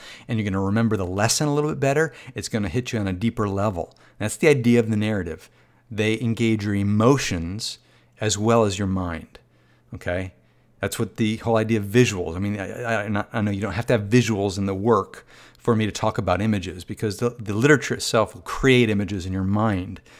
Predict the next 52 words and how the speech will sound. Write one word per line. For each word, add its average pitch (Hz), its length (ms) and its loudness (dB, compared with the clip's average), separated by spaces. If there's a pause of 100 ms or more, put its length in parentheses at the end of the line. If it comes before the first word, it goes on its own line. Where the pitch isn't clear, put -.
(240)
right? 101 140 -2
It's 98 120 -8
not 113 160 -2
ha-, 107 240 -2
it 123 60 -8
doesn't 110 160 2
have 110 80 0
to 110 80 -8
be 107 60 2
a 101 40 -2
comic 110 380 2
book 92 160 -4
that 90 180 -8
you're 92 80 -8
reading. 92 300 -6 (1120)
Then, 120 260 0 (420)
the 185 80 -4
narrative 113 260 2
is 120 100 4
also 110 240 2
working 107 300 0
on 123 120 2
multiple 98 360 -2
levels. - 420 0 (340)
So 110 360 -2 (400)
we 117 100 0
could 110 220 -2
basically 101 300 -4
distinguish 98 480 -6
several 123 260 4
different 120 340 0
levels 92 360 -2
that 101 140 -8
the 98 60 -4
narrative 92 340 -4
is 98 100 -8
working 104 420 0
on, 87 140 -4
and 95 100 -4
I'm 95 60 -4
gonna 95 100 -2
use 98 200 -4
the 98 80 -6
same, 98 440 -4 (320)
um, 95 260 -6
letter 104 540 0 (160)
for 110 220 -8
each 113 200 -2
of 101 80 -6
these 98 220 -6
just - 240 -10
to 110 80 -8